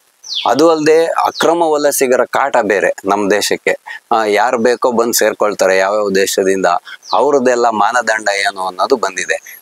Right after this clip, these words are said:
ಹಾಗಾಗಿ ಈ, ಇನ್ನೂ ಒಂದು ಪ್ರಶ್ನೆಯನ್ನ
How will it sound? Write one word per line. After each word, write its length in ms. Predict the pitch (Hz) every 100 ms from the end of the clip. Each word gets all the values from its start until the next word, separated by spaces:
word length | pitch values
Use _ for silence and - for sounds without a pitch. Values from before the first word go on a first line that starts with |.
| _
ಹಾಗಾಗಿ 680 | - 139 151 135 95 95 120 - - - -
ಈ, 440 | 135 139 143 - - -
ಇನ್ನೂ 260 | - 175
ಒಂದು 260 | 214 180 151
ಪ್ರಶ್ನೆಯನ್ನ 600 | - 123 123 151 139 127